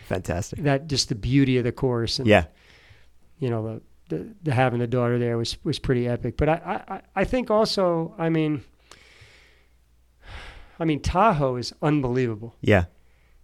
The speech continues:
Speaker 2: The view of the lake and those runnable trails.
Speaker 1: Yeah.
Speaker 2: And if it wasn't two hundred degrees,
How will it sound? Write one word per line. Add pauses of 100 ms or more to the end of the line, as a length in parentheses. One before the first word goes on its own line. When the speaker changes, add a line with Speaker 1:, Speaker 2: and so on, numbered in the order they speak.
(220)
Speaker 2:
The
view
of
the
lake
and
those
runnable
trails.
Speaker 1:
Yeah.
Speaker 2:
And
if
it
wasn't
two
hundred
degrees,